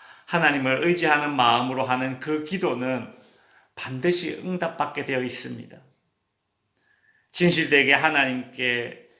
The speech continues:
기도로 아뢰는 순간 그 문제는 더 이상 나만의 문제가 아니라 하나님의 문제가 되고 내 문제가 하나님의 문제가 되었을 때에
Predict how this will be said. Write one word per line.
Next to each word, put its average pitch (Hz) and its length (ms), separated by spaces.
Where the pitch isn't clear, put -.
기도로 151 400
아뢰는 131 380
순간 123 640
그 160 120
문제는 147 720
더 127 120
이상 139 320
나만의 160 420
문제가 127 480
아니라 123 420
하나님의 165 520
문제가 131 420
되고 - 400
내 180 260
문제가 196 460
하나님의 185 560
문제가 143 400
되었을 165 500
때에 151 600